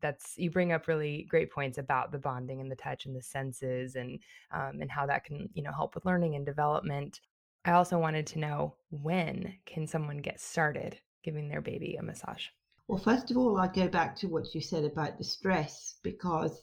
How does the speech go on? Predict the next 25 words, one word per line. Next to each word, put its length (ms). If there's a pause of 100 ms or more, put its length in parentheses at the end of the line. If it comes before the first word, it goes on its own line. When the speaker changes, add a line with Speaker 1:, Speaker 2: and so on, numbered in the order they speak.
Speaker 2:
<clears throat> 80
you 320 (720)
know, 320 (120)
we 140
all 140
think 360
that 160
babies, 760 (580)
uh, 100 (200)
just 280
cry 380
when 200
they're 160
unhappy 680
and, 200 (460)
and 340 (220)
when 160
they're, 100 (200)
when 180
they're 220
tired 640
or 240
when 180
they've 320
got 360